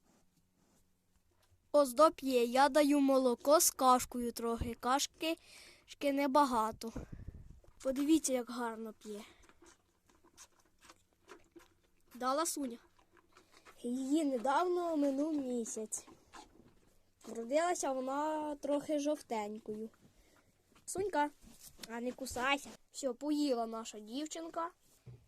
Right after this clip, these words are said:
Ще в нас випав перший сніг. Я підстелюю курам троч, щоб вони мали чим займатися. Вони до парку і щось там їдять і все таке. Зараз буду розкидати троч в курятнику.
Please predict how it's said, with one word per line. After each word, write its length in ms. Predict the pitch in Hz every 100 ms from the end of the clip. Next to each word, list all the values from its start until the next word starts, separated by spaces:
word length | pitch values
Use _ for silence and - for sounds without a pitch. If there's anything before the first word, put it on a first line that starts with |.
| -
Ще 320 | - - 311
в 40 | 302
нас 220 | 285 -
випав 380 | 277 349 381 339
перший 380 | 254 277 - -
сніг. 560 | - 214 208 214 - - _ _ _ _ _ - _ - - _ _ _ _ _ _ - - -
Я 180 | 277 277
підстелюю 760 | - 285 - 277 262 254 254 -
курам 500 | - 277 277 254 233
троч, 340 | 233 - 294 -
щоб 320 | - 240 226
вони 280 | 233 240 269
мали 360 | 254 269 269
чим 280 | - 240 262
займатися. 720 | 254 254 247 226 208 - -
Вони 220 | 220 262 247
до 140 | 233
парку 480 | 226 233 262 262 240
і 60 |
щось 240 | 233 247 240
там 180 | 240 240 - - - - _ - -
їдять 520 | 262 214 202 247 254
і 40 | 233
все 240 | - 233
таке. 320 | 240 220 196 202 - - _ - - - - _ _ - -
Зараз 400 | 285 311 320 269
буду 280 | 277 311
розкидати 760 | 311 302 - 285 254 285 285 247
троч 340 | 262 285 339 932
в 260 | 932 960
курятнику. 760 | 320 294 262 254 226 214 220